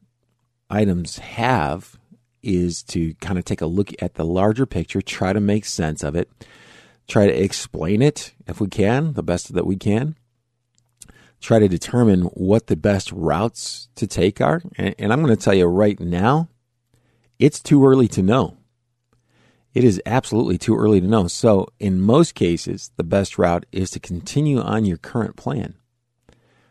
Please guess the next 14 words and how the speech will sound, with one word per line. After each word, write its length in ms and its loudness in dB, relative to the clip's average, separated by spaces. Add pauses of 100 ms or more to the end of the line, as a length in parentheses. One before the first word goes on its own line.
(160)
Whatever 320 0
that 180 2
plan 300 0
is, 240 -4
let's 200 -8
say 120 -2
you're, 320 0
you've 200 -4
decided 440 0
to 80 -2
be 180 2
a 60 0
forty 320 0
percent 480 -4